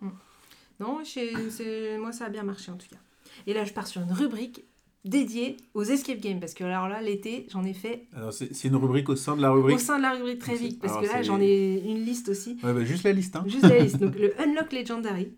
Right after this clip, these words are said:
Speaker 1: Donc, euh, moi, je suis adepte de, de tous les Unlock. Donc, dès qu'il y en a un qui sort, en juin et en décembre. Donc, euh, celui-là, il échappe pas à la règle.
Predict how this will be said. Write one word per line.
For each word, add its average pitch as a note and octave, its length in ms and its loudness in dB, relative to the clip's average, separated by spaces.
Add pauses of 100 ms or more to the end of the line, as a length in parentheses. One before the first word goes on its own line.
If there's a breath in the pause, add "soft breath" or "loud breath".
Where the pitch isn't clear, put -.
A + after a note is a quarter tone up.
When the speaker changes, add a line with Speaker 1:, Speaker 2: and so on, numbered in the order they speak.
(120)
Speaker 1:
Donc, F#3 220 -8
euh, F#3 160 0
moi, G3+ 160 0
je G3+ 80 -8
suis - 280 -12
adepte F3 380 -14
de, F3 60 -12
de E3+ 100 -18
tous - 160 -16
les F3+ 140 -4
Unlock. F3+ 260 -4
Donc, F3+ 140 -2
dès G3 80 2
qu'il G3 80 -2
y F#3+ 40 0
en F#3 40 -2
a F#3 40 -2
un F#3 40 -2
qui F#3 100 -8
sort, G3 260 -4
en G#3 100 -2
juin G3+ 360 -2 (160)
et A#3+ 60 0
en A3+ 100 0
décembre. G3 540 -4
Donc, F3+ 260 -6
euh, F3+ 40 -8
celui-là, G3 340 -4
il F3+ 200 -4
échappe F3+ 300 -8
pas G3 100 -8
à F#3+ 40 -6
la D#3+ 100 -8
règle. F#3 180 -12